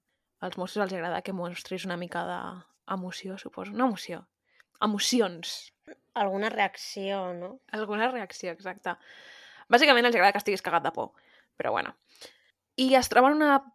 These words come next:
Speaker 1: però una pila, i quan dic pila, són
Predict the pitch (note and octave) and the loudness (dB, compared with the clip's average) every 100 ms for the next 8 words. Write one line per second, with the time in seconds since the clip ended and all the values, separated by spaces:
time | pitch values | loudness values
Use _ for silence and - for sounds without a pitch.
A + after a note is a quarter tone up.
0 | _ - D#3 - A3+ D#4+ G#4+ _ _ C4+ | _ 2 2 4 2 2 0 _ _ -2
1 | D#4 G4 G#4 G#4 - - A#3+ A#3 E4+ - | 2 4 2 0 -10 -4 2 4 2 0
2 | C#4+ F4 E4+ B3 | 2 4 4 0